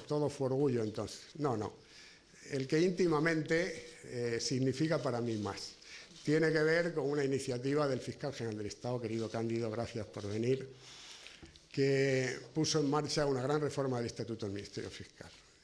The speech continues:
y decidió que yo presidiera la comisión, aquí estáis algunos de sus miembros, que ponía en marcha esa gran, eh, es-, esa gran reforma. El destino quiso que acabara allí mi tarea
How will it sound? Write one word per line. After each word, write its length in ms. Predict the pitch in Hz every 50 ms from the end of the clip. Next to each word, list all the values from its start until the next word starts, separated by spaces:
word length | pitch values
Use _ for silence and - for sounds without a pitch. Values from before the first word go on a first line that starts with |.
| - -
y 100 | 123 120
decidió 580 | 127 117 - - 127 123 147 160 175 190 233 - - - - - - - - -
que 160 | - 135 123
yo 180 | 131 151 160 160
presidiera 540 | 185 165 143 - 139 135 143 165 180 190 175
la 100 | 165 139
comisión, 680 | 135 131 127 120 - - 170 170 185 190 190 202 202 - - - - - _ - - _ _ _ _ - - - -
aquí 220 | - - - 120
estáis 320 | 120 - - - 123 110 -
algunos 340 | 107 110 117 127 127 117 110
de 80 | 117
sus 180 | - - 123 117
miembros, 680 | 123 135 143 156 165 165 160 175 180 175 - - - - - - - - - - - - _ _ _ -
que 160 | - 139 135
ponía 300 | 123 143 143 160 175 175
en 80 | 165 160
marcha 400 | 160 170 165 156 - 165 156 147
esa 300 | 127 - - 135 127 120
gran, 400 | 117 113 117 120 117 113 110 110 - - - 110 110 110 113 110 - 117
eh, 380 | 123 120 117 117 131 131 135 -
es-, 240 | 143 - - - -
esa 180 | 131 - 156
gran 220 | 139 143 147 139 117
reforma. 600 | 110 107 101 - - - - - - - - - - - - - - - - - - - - - - - - _ _ _ -
El 160 | - 147 139
destino 500 | 139 143 - - - 196 196 196 170 151
quiso 680 | - 220 202 - - - 202 208 208 - - - - - -
que 560 | - - 147 139 135 135 135 131 127 139 151 156
acabara 480 | 143 131 131 143 147 175 196 196 180 156
allí 180 | 156 170 190
mi 140 | 185 175 156
tarea 440 | - 151 143 165 180 180 180 190 190